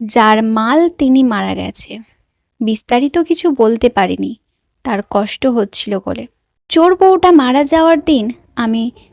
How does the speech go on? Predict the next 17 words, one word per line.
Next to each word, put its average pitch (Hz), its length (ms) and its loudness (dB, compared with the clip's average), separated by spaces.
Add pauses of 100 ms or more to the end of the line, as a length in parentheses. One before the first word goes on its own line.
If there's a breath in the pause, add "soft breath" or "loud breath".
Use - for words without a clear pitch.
ছুটাছুটি 302 640 0
করছিলাম। 214 520 -4
শেষ 330 280 0
মুহূর্তে 370 380 -2
একটা 269 220 -6
ফোন 277 260 -2
নম্বর 294 400 2
দিয়েছে 220 500 -8 (280)
আমার 220 280 -6
মায়ের 202 320 -8
হাতে। 220 320 -12 (960 soft breath)
ডায়েরিটা 302 460 4
খুলি। 220 440 -4 (800)
এটা 262 180 0
একজন 302 540 2 (280)
লেখকের 233 600 -2
ডায়েরি। 202 360 -4